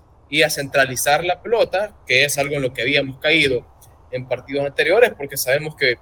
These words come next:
el juego aéreo, eh, no, no, no saca mucha ventaja. Entonces,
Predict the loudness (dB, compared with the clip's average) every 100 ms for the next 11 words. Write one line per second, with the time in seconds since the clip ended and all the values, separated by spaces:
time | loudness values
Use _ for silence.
0 | _ _ -8 -2 2 4 6 6 6 4
1 | 0 _ _ _ _ _ _ _ _ _
2 | 0 2 2 -2 -2 0 0 -2 0 0
3 | 0 -2 -4 -4 -4 0 4 4 2 -8
4 | -16 _ _ -12 -6 -2 -2 -4